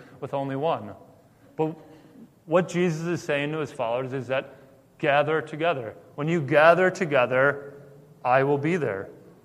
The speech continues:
God wants worship to happen corporately. God wants there to be a, a gathering of people. Uh, if we look again at, at Psalms on the, on the front side of our insert,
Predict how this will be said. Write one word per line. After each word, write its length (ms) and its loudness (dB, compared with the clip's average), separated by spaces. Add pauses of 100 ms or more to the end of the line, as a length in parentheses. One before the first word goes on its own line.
(720)
God 300 4
wants 680 -2
worship 480 -2
to 60 -12
happen 340 -4
corporately. 600 -8 (500)
God 180 4
wants 420 0
there 140 -2
to 160 -8
be 200 -6
a, 140 -2
a 120 -6
gathering 880 0 (320)
of 120 -12
people. 480 -8 (560)
Uh, 220 2
if 100 -6
we 80 2
look 140 2
again 340 4
at, 240 6
at 160 -2
Psalms 540 2
on 120 0
the, 100 -4
on 140 -6
the 60 -4
front 280 0
side 180 0
of 100 -6
our 120 -4
insert, 520 -8